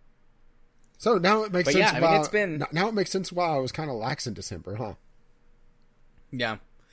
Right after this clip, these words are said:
Speaker 2: I mean, it was an excellent, awesome gift, which we have enjoyed, and we will enjoy even more once it's in the living room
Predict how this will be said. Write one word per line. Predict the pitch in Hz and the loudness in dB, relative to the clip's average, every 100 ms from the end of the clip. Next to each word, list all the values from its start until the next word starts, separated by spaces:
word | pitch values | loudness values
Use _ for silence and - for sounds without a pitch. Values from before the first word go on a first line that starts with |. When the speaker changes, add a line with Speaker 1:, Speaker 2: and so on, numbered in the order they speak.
| - - - | -20 -20 -8
Speaker 2:
I | |
mean, | 135 180 | -4 -2
it | |
was | 165 | -4
an | 139 - 120 | -6 -2 -2
excellent, | 120 - 131 113 - | 0 -4 -6 -8 -8
awesome | 123 123 - 135 | -4 -4 -4 -8
gift, | 117 120 - - | -4 -4 -6 -14
which | 120 - | -14 -12
we | 120 | -10
have | 120 113 | -8 -8
enjoyed, | 110 110 107 107 104 - 107 | -10 -8 -8 -8 -10 -18 -16
and | 98 98 104 | -16 -14 -14
we | 107 | -12
will | 104 101 98 - - - _ - | -10 -12 -14 -20 -20 -20 _ -14
enjoy | 123 117 113 113 110 | -12 -8 -4 -6 -6
even | 131 120 | -6 -6
more | 127 143 110 113 - | -4 -4 -4 -6 -10
once | 107 - | -12 -10
it's | 110 - - | -12 -12 -14
in | 113 107 | -14 -12
the | |
living | 104 110 104 | -8 -8 -10
room | 104 101 | -12 -14